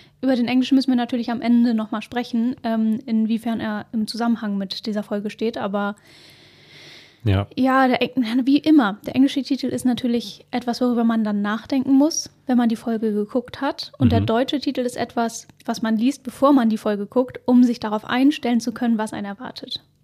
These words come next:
Speaker 2: Das ist eine sehr gute Zusammenfassung über die Titel allgemein.
Speaker 1: Ach, danke.
Speaker 2: Gut gemacht, Luisa.
Speaker 1: Danke.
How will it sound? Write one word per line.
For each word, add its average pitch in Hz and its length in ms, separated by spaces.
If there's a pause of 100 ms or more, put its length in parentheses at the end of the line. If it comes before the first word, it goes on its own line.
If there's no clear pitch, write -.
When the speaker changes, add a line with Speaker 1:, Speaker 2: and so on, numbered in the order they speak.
(280)
Speaker 2:
Das 110 120
ist - 60
eine 87 80
sehr 92 160
gute 143 220
Zusammenfassung 117 760
über - 160
die 117 120
Titel 131 300
allgemein. 104 500 (260)
Speaker 1:
Ach, - 220 (180)
danke. - 220 (200)
Speaker 2:
Gut 185 200
gemacht, 95 340
Luisa. 95 360
Speaker 1:
Danke. 320 380